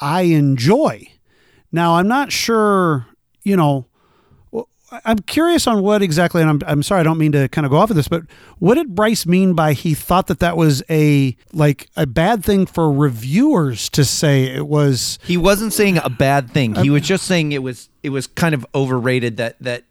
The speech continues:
Speaker 2: reviewers seem to prize this too highly all the
Speaker 1: Hmm.
Speaker 2: time, and that, and that maybe some games weren't meant to have that, which I think is
Speaker 1: Oh,
Speaker 2: interesting
Speaker 1: I would,
Speaker 2: because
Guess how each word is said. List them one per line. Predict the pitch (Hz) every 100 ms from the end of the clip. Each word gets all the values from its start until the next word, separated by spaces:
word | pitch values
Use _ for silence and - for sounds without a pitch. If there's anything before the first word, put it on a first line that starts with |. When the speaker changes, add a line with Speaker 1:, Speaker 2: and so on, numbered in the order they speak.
| -
Speaker 2:
reviewers | 131 139 160 147
seem | - 151 123
to | 123
prize | - 123 117 101
this | 104 -
too | - 120
highly | 104 101 90 82 - _ -
all | - 240
the | 180
Speaker 1:
Hmm. | 127
Speaker 2:
time, | 123 101 92 - _
and | 135
that, | 147 135 _
and | 131
that | 135 143
maybe | 139 139
some | 135 147 143
games | 127 120 107
weren't | 123 127
meant | 120 127 135
to | 123
have | 98 85
that, | 82 50 -
which | 175 180 - -
I | 208
think | 220 214
is | 202
Speaker 1:
Oh, | 359
Speaker 2:
interesting | 302 156 190
Speaker 1:
I |
would, | 269
Speaker 2:
because | 185 147